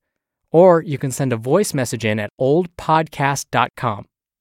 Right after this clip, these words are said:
It's really easy, and you can do as many takes as you like. Also, we're doing special raffles for people that submit a question. You'll have a really good chance of winning books and more. So again, just come by O L D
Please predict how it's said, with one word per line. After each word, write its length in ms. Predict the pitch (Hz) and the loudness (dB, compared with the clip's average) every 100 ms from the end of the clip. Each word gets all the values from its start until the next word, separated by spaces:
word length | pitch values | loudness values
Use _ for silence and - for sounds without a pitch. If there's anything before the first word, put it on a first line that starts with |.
| _ | _
It's 160 | 107 104 | -12 -8
really 240 | 104 107 | -6 -6
easy, 440 | - 160 175 180 - | -2 0 2 0 -2
and 100 | 123 | -4
you 80 | 120 | -4
can 80 | |
do 100 | 113 | -2
as 120 | 110 117 | -2 0
many 280 | 123 170 | 2 2
takes 300 | 190 165 151 | 2 0 -2
as 140 | 135 127 | -4 -2
you 80 | 117 | -2
like. 340 | 101 78 - _ _ _ _ _ _ _ | -4 -8 -18 _ _ _ _ _ _ _
Also, 540 | 151 214 - 107 98 - _ _ | 4 4 4 -4 -6 -16 _ _
we're 120 | 127 | -6
doing 200 | 123 139 | 0 0
special 480 | 123 - 165 175 220 | 0 0 0 2 0
raffles 460 | 165 151 143 123 - | 2 2 2 -4 -4
for 160 | - | -8
people 300 | - 151 147 | -6 -4 -4
that 140 | 139 - | -4 -4
submit 360 | - 110 143 | -2 2 2
a 40 | 156 | 2
question. 520 | - 117 - - 135 _ _ _ | 0 -6 -6 -12 -16 _ _ _
You'll 100 | 123 | -4
have 120 | 127 | -2
a 40 | 117 | -2
really 380 | 110 139 185 180 | 2 6 6 6
good 180 | 170 | 4
chance 300 | - 160 147 | 4 2 2
of 120 | 135 135 | 0 0
winning 200 | 131 104 | 0 2
books 260 | 147 - | 0 2
and 100 | 127 | 2
more. 340 | 120 110 - - | 2 0 -4 -8
So 200 | - 123 | 0 0
again, 380 | 120 147 131 113 _ _ | 4 4 4 0 _ _
just 220 | - 160 | 0 0
come 220 | - 180 175 | 2 0 4
by 300 | 127 123 - _ | 4 4 0 _
O 320 | 135 135 175 226 | 0 2 2 2
L 240 | 151 175 | 0 0
D 400 | 170 165 127 120 | 0 -2 -2 -4